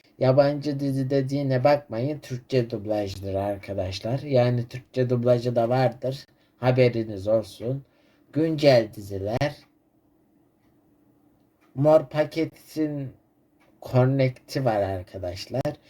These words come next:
Yani mor paketin platformunda paylaşılan uy-, diziler veya da filmler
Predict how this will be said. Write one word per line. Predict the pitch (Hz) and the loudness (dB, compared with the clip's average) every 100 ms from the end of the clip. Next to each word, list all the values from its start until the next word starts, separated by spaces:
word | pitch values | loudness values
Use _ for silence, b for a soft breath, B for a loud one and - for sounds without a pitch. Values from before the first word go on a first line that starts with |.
| b b - | b b -2
Yani | 123 123 135 | 2 4 2
mor | 135 135 139 | 2 2 2
paketin | - 127 123 123 120 | -2 -6 -4 -8 -8
platformunda | 113 - 127 123 - 135 139 143 139 135 123 | -12 -4 -2 -2 -4 -4 -2 0 0 0 0
paylaşılan | - 123 123 120 120 - 120 117 113 - _ _ b b b b - | 0 0 0 0 -2 -2 -4 -4 -6 -16 _ _ b b b b -2
uy-, | 131 131 131 131 _ _ 104 113 - | 4 4 2 -2 _ _ -16 -16 -6
diziler | 139 131 127 117 113 104 98 113 107 | -4 0 2 2 0 -6 -10 -10 -8
veya | 120 120 110 107 107 | 0 2 4 2 -2
da | |
filmler | 101 - - - 123 120 104 104 131 | -6 -12 -10 -4 -2 -2 -4 -6 -6